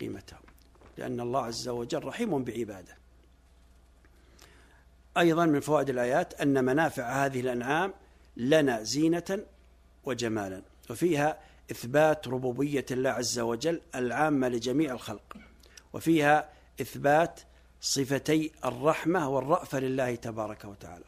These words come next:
فالله رحيم وهو أرحم الراحمين. فسأكتبها للذين يتقون ويؤتون الزكاة والذين هم بآياتنا يؤمنون.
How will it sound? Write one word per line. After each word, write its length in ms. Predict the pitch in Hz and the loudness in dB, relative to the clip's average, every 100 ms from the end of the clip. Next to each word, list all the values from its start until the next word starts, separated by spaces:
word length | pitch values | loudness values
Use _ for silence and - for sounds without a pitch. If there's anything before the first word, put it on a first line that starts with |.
| - | -10
فالله 360 | 156 156 135 | -4 -2 -2
رحيم 300 | 135 - 117 - - _ _ _ - | -4 -6 -12 -14 -20 _ _ _ -8
وهو 200 | 131 127 | -4 -2
أرحم 420 | 143 196 - 135 | 0 -2 0 -2
الراحمين. 520 | 117 110 104 113 110 - - _ _ - - _ _ _ _ - - _ - _ _ - - - - - | -2 -4 -8 -6 -8 -10 -20 _ _ -20 -20 _ _ _ _ -20 -20 _ -20 _ _ -20 -20 -20 -20 -12
فسأكتبها 640 | 117 127 120 - 139 127 117 | -6 -4 -4 -4 -4 -2 -2
للذين 360 | 135 139 143 | 0 0 0
يتقون 540 | 139 - 139 - 175 220 - - - | 0 -2 -8 -4 -6 -6 -14 -20 -8
ويؤتون 460 | 131 120 120 139 | -4 -4 -2 -2
الزكاة 540 | 127 117 120 - 131 127 - - - | -2 -4 -8 -6 -6 -8 -16 -20 -10
والذين 380 | 120 113 113 | -6 -4 -4
هم 100 | 110 | -6
بآياتنا 580 | 107 123 104 104 - 107 | -8 -8 -10 -12 -12 -12
يؤمنون. 420 | 104 - 101 98 | -12 -12 -14 -16